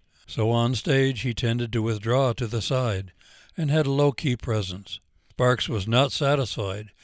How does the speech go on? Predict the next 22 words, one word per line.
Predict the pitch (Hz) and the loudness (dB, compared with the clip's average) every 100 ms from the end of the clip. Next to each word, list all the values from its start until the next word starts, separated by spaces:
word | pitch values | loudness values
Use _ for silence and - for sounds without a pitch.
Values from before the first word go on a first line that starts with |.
| - - _ | -20 -20 _
with | 120 110 | -2 0
his | 113 110 | 0 2
lack | 110 117 - | 2 2 0
of | 110 | -6
spirit | - 135 135 117 | -4 -2 0 2
on | 117 117 | 0 -2
stage, | - 165 131 104 107 - - - - | -6 -4 -2 -2 -4 -12 -18 -20 -6
and | 123 123 | 0 4
by | 127 131 | 6 6
the | 131 127 | 4 4
end | 135 | 4
of | 135 | 2
the | 135 | 2
year | 139 165 120 98 110 _ - - _ | 2 2 0 -2 -6 _ -20 -20 _
had | 127 139 | -4 -4
concluded | 202 175 - 147 107 104 - _ _ | -4 -6 -2 -2 0 -4 -8 _ _
he | - 123 | -6 -4
needed | 107 107 104 110 | -2 -2 -2 -2
to | 120 | -6
find | 110 101 101 104 | -6 -4 -4 -4
a | |
replacement, | 113 120 180 147 - 110 135 | -6 -6 -4 -4 -6 -10 -14